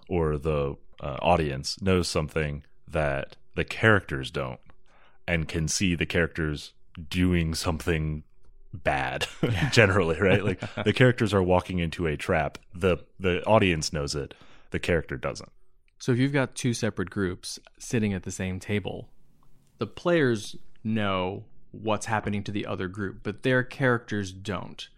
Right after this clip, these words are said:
Speaker 2: So it's very possible that you are putting players in a situation where they know, "Well, this is gonna turn out really poorly because of what the other group just did." But we don't know that.
Speaker 1: Right. Yeah, I, I love, like, in a,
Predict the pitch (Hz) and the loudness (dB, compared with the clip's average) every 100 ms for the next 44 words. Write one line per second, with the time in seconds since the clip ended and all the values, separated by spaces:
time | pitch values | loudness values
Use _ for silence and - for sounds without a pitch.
0 | - - - 104 98 120 - 113 135 143 | -20 -12 0 2 2 -2 -6 0 2 2
1 | 139 120 120 139 147 123 95 101 110 107 | 0 -6 -6 -4 -4 -2 -2 -4 -4 -2
2 | 95 - - - 135 127 120 107 107 107 | -2 -4 -12 -4 0 0 -2 0 0 0
3 | 98 - 104 101 98 101 98 95 95 90 | -4 -4 -6 -6 -6 -6 -6 -4 -4 -4
4 | 90 - - 92 98 98 104 147 147 110 | -4 -6 -12 -6 -4 -4 -4 -4 -4 -10
5 | 113 - 107 101 - 104 92 - 107 123 | -12 -6 -4 -4 -4 -4 -4 -6 -4 -2
6 | 120 104 107 110 101 90 90 98 - 101 | 0 -2 -2 -2 0 -2 -2 -6 -4 -4
7 | 98 95 101 101 - 110 104 101 95 - | -4 -6 -6 -6 -4 -4 -4 -6 -8 -8
8 | 92 - 95 - - - 127 151 160 165 | -12 -10 -14 -14 -18 -2 4 6 6 2
9 | 113 82 - - 87 73 - - - - | 0 -4 -10 -4 0 0 0 -10 -18 -18
10 | - 107 85 92 151 - 107 104 107 104 | 0 4 4 2 -2 -2 4 6 6 6
11 | 95 101 92 90 | 4 4 4 4